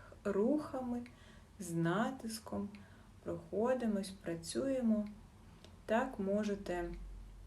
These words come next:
працювати тридцять секунд, одну хвилину. Там, де будете відчувати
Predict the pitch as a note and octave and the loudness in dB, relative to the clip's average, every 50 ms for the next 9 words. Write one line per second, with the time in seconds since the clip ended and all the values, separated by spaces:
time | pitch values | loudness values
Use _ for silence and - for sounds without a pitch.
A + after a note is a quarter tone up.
0 | - - - - - - - - - - - F#3 F#3 F#3 - F3+ F3 F#3 G3+ A3 | -18 -18 -20 -20 -20 -16 -14 -14 -12 -8 -6 -6 -4 -4 -4 -4 2 4 4 4
1 | A3+ A3+ A3 F3 F#3 - - G3 G#3 C4 D#4+ E4+ - - C#4 C4+ - - - A#3+ | 4 2 0 -6 -6 -4 -2 2 4 4 4 2 2 -2 -2 -2 -2 -4 -4 -6
2 | A#3 - - B3 A#3+ B3 B3 B3 - - - - - - - - - - - - | -6 -4 -2 -2 -2 -2 -4 -8 -12 -16 -18 -20 -20 -20 -20 -20 -20 -20 -20 -16
3 | - - C4 C#4 C4 G3+ E3 E3 E3+ E3 D#3+ D#3+ G3 A3+ A3 A3 - - - - | -6 -2 -2 0 0 0 2 2 2 2 2 2 0 0 -2 -2 -6 -12 -20 -20
4 | - - - - - - - F3+ F3 F#3+ F#3 E3+ D#3 D3+ D3+ D3+ D#3 D3+ - - | -20 -20 -20 -20 -18 -12 -8 -2 0 2 2 2 0 -2 -2 -4 -4 -6 -8 -12
5 | - - - - - - - - G3+ G#3 G3+ G3 F#3+ F#3 G3+ G3 F#3 F#3 - F#3 | -14 -16 -18 -18 -16 -8 -2 2 4 4 6 6 6 6 6 4 4 4 2 2
6 | F3+ F#3+ F#3 - - G3 F#3 F#3+ F#3 F3 E3+ E3+ E3+ - E3+ E3+ E3 E3 | 2 2 0 2 2 4 6 8 8 8 6 4 2 0 0 0 0 0